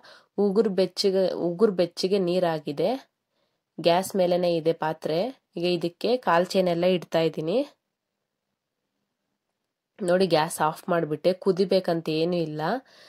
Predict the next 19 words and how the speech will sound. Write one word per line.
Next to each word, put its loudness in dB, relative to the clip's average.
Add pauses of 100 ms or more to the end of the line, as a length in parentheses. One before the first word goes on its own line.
(380)
ಬಿಸಿ 0
ಇದ್ರೆ 0
ಸಾಕು -4
ನೀರು. 2
ಒಂದ್ 2
ಪ್ಲೇಟ್ 0
ಮುಚ್ಬಿಡೋಣ -2
ಈಗ -6
ಇದಕ್ಕೆ. -4 (500)
ನೋಡಿ, 4
ಪೇಸ್ಟ್ -2
ತಗೊಂತಾ 0
ಇದ್ದೀನಿ. -4
ಯಾವ್ದಾದ್ರೂ 4
ತಗೊಳ್ಳಿ 2
ಪೇಸ್ಟು, 0
ನಿಮ್ -2
ಇಷ್ಟ. -4 (1160)
ನೋಡಿ, 0